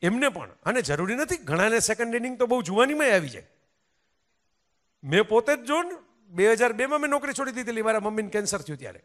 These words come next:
કે મારા મમ્મી ભેગું રહેવું છે, નોકરી કરવા નથી જાઉં. તો મારી સેકન્ડ ઇનિંગ તો બે હજાર બેમાં ચાલુ થઈ ગઈ હતી, અઠ્યાવીસ વર્ષની ઉંમરે.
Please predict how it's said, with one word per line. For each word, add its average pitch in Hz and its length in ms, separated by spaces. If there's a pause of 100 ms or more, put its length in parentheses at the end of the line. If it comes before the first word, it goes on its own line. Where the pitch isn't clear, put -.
કે - 120
મારા 190 200
મમ્મી 202 240
ભેગું 190 220
રહેવું 202 240
છે, 165 120
નોકરી 165 300
કરવા 160 200
નથી 156 200
જાઉં. 113 160 (1700)
તો 143 40
મારી 151 240
સેકન્ડ 214 300
ઇનિંગ 220 220
તો 233 60
બે 240 140
હજાર 330 240
બેમાં 285 240
ચાલુ 226 220
થઈ 180 160
ગઈ 156 120
હતી, 127 140 (540)
અઠ્યાવીસ 254 400
વર્ષની 202 300
ઉંમરે. 160 260